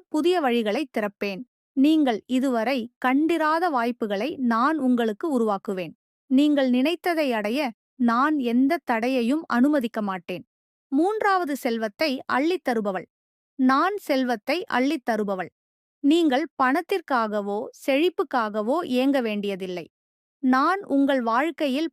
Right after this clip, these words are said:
பணவரவுக்கான அனைத்து வழிகளையும் திறப்பேன். எதிர்பாராத பணவரவுகள், புதிய முதலீட்டு வாய்ப்புகள்,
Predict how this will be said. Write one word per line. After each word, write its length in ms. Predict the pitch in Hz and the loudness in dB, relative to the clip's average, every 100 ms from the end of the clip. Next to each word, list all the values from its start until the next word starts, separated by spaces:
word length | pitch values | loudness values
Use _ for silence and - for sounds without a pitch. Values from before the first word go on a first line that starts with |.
| - | 0
பணவரவுக்கான 960 | 254 311 359 302 254 220 220 202 226 - | 2 2 0 0 -2 -4 -4 -2 -4 -4
அனைத்து 460 | 240 262 359 - 320 | 0 0 0 -2 0
வழிகளையும் 640 | 240 277 247 214 208 339 | 0 2 0 0 -2 -2
திறப்பேன். 500 | 330 226 208 202 180 - _ _ _ _ | -2 -4 -4 -8 -10 -16 _ _ _ _
எதிர்பாராத 800 | 269 262 392 381 320 285 247 226 285 - | 0 2 0 2 0 2 0 0 -4 0
பணவரவுகள், 760 | 240 262 277 214 202 196 185 - _ _ | 0 2 0 -2 -2 -6 -8 -10 _ _
புதிய 420 | 311 330 370 339 | 0 2 2 2
முதலீட்டு 540 | 262 277 302 269 269 | 2 0 0 0 -2
வாய்ப்புகள், 540 | 220 208 208 214 196 | 0 -4 -4 -6 -6